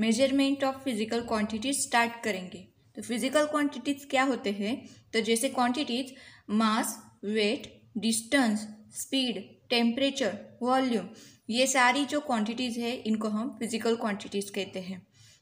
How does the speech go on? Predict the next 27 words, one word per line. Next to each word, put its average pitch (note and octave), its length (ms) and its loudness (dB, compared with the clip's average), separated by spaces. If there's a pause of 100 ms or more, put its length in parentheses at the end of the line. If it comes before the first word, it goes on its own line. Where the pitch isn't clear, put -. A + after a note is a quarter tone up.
तो C4 80 -2
जैसे C4 280 2
अभी D4 240 4
आप C4+ 420 0 (140)
आगे A3 260 0
देखोगे A3+ 680 0 (460)
कुछ C4 180 -4
पिक्चर्स B3+ 400 0
दिए, G3+ 420 -4
observe G#3+ 440 2 (320)
and A3 160 0
discuss। G#3 400 -4 (200)
इन G#3+ 120 2
पिक्चर्स A3+ 360 -2
को C4+ 120 0
ऑब्जर्व A#3+ 340 2
करो C4 360 -2 (300)
and, A3+ 160 4
अ, A3+ 120 4
जो A#3 140 2
क्वेश्चन A#3+ 400 2
पूछा A#3 320 -2
है A3 200 -2
उससे - 680 -4 (100)
डिस्कस, A3+ 480 -2
डिस्कस C4 460 0
करो। - 460 -6